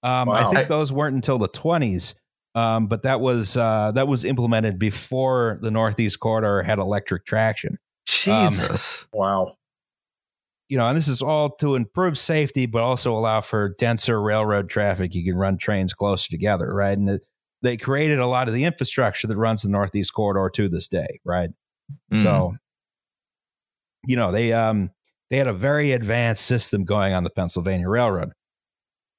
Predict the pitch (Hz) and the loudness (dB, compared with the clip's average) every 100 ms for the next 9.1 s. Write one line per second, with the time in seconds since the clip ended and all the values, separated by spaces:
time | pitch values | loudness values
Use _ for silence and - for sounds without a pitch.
0 | _ _ _ _ 147 147 143 127 160 247 | _ _ _ _ 0 2 0 0 0 0
1 | 262 139 127 131 117 110 95 113 95 98 | 0 -2 -2 0 0 0 0 0 2 2
2 | 101 110 101 90 87 131 131 120 - - | 0 -2 -2 -4 -2 0 0 0 -4 -4
3 | 107 113 107 87 95 87 - 120 98 85 | 0 0 0 0 -2 -4 -2 -4 -4 -6
4 | - _ _ _ _ _ _ _ _ _ | -10 _ _ _ _ _ _ _ _ _
5 | _ _ _ 104 104 104 101 - _ 87 | _ _ _ 0 2 0 -2 -6 _ -2
6 | 104 104 85 90 92 92 90 - _ _ | 0 0 -2 -2 0 0 -2 -6 _ _
7 | _ _ _ _ _ _ _ _ _ 107 | _ _ _ _ _ _ _ _ _ -4
8 | 131 160 127 87 - 50 50 - - - | 0 2 0 0 -2 -2 -4 -4 -6 -6